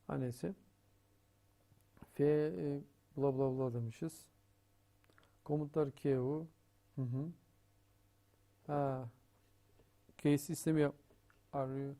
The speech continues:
Yani şöyle. Enim nota parse. Burada neyi kullanmış bu?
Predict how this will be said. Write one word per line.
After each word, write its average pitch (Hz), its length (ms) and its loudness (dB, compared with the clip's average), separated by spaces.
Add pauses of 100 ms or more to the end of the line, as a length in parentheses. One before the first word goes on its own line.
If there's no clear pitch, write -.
(500)
Yani 143 320 -2 (920)
şöyle. 123 440 -6 (2250)
Enim 143 280 -2
nota 139 260 -6
parse. - 680 -6
Burada 135 240 -8
neyi 143 220 -4
kullanmış 120 520 -8
bu? 165 140 -6